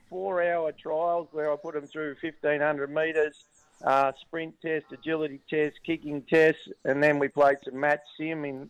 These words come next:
five different areas. So out of that fifty, I took the top ten, and then we regrouped again in Islamabad.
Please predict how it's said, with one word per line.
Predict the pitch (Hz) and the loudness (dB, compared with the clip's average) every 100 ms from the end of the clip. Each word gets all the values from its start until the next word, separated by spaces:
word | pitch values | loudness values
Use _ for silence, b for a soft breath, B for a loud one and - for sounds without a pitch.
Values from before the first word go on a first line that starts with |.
| _ | _
five | 156 160 151 - | 6 6 6 2
different | 147 135 139 | -8 -6 -4
areas. | 165 190 185 _ _ b b _ - | -2 -2 -6 _ _ b b _ 0
So | 143 | 4
out | 175 | 4
of | 165 | 2
that | 156 - | -2 -4
fifty, | - 180 - 185 | -10 -10 -10 -6
I | 165 | -6
took | - 151 | -6 -12
the | 147 | -12
top | - 156 147 - | -4 0 0 -2
ten, | 165 185 190 - _ _ _ | -4 -4 -6 -12 _ _ _
and | 139 | -6
then | 165 170 | -4 -2
we | 165 156 | -2 -4
regrouped | 151 165 156 160 156 151 | -2 -4 -4 -6 -6 -10
again | 143 160 156 | -6 -4 -4
in | 147 | -4
Islamabad. | 135 139 151 165 151 156 165 165 | -4 2 2 2 2 4 4 4